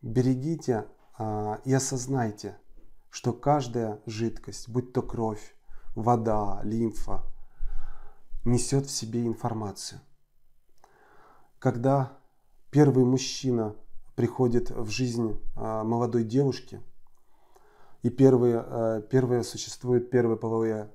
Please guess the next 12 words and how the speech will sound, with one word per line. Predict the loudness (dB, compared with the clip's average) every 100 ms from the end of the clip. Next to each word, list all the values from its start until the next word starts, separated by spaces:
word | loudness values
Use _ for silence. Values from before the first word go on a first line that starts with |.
| -2
акты, | 0 0 -2 -8 -8 -14 -20 _ _ -2
информационно | 0 2 2 0 0 -2 0 0
этот | 0 -4 -6
человек | -2 0 2 2 0
кодирует | -4 2 4 4 0
эту | -4 -6
женщину. | -4 -2 -4 -8 -14 -18 _ -20 _ -20 -20 -20 -20 -20 -20 -20 -20 -20 -20 -20 0
И | 4
не | 6
всегда | 4 -2 -2 -4
это | -4 -6 -4
позитивно. | 2 4 4 0 -4 -2